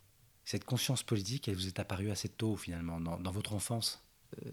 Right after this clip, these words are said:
Speaker 2: l'enfance, c'est, euh, essentiellement moi, petite fille, et mes rêves, et, euh, et la façon dont je réagissais au monde. Euh, autour de moi, il n'y avait pas forcément de langage artistique, il y avait un langage religieux très fort, <laughs> qui m'a sans doute donné le sens de la, de la cérémonie et de la convocation importante,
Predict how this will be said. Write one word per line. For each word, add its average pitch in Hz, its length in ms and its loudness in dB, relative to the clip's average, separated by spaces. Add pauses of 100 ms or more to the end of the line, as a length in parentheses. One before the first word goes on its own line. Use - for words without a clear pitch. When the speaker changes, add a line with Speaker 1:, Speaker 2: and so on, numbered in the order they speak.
Speaker 2:
l'enfance, 139 680 2
c'est, 135 580 4
euh, 120 400 4
essentiellement 139 640 4
moi, 143 240 6
petite - 300 -4
fille, 156 480 4
et 131 120 2
mes 127 140 6
rêves, 135 520 2
et, 120 320 0
euh, 101 100 -4 (300)
et 123 60 0
la 127 80 4
façon 135 260 2
dont 127 120 4
je 123 160 0
réagissais 127 500 2
au 131 60 6
monde. 113 320 2 (960)
Euh, 123 160 -2
autour 120 260 2
de 135 60 6
moi, 156 160 6
il 147 40 6
n'y 131 60 6
avait 120 100 0
pas 160 200 2
forcément 147 320 2
de 135 40 4
langage 131 280 4
artistique, 135 420 0
il - 20 4
y 143 40 6
avait 135 80 6
un 131 60 6
langage 135 340 4
religieux 143 400 4
très 139 140 -2
fort, - 360 2 (300)
<laughs> - 300 -14
qui 143 100 0
m'a 135 100 4
sans 139 160 2
doute 139 280 0
donné 131 380 6
le 120 140 4
sens 139 460 2
de 117 160 2
la, 104 360 2
de 123 80 2
la 120 100 6
cérémonie 131 580 6
et 131 60 4
de 127 80 4
la 117 100 4
convocation 127 520 2
importante, 156 640 2